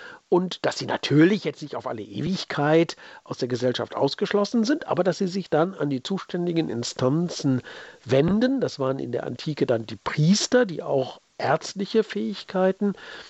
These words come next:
an den Tag gelegt haben, um dann zu testen, sie gehören noch zur Risikogruppe, äh, oder aber,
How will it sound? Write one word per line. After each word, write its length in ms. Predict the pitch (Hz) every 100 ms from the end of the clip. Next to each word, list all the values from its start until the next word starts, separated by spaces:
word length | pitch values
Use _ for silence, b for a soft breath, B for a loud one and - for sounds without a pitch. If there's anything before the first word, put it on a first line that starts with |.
| B
an 100 | -
den 140 | 156 151
Tag 240 | 156 160
gelegt 420 | 160 147 156 -
haben, 320 | 156 147 160 B B
um 160 | 180 156
dann 300 | 151 175 170
zu 120 | -
testen, 680 | 135 147 170 - - 240 208
sie 100 | 160
gehören 360 | 143 139 143
noch 140 | 143 135
zur 180 | - 113
Risikogruppe, 880 | 131 135 - 180 - 175 - 226 B B B B _
äh, 200 | 160 156 156
oder 260 | - 143 143
aber, 480 | 135 135 165 196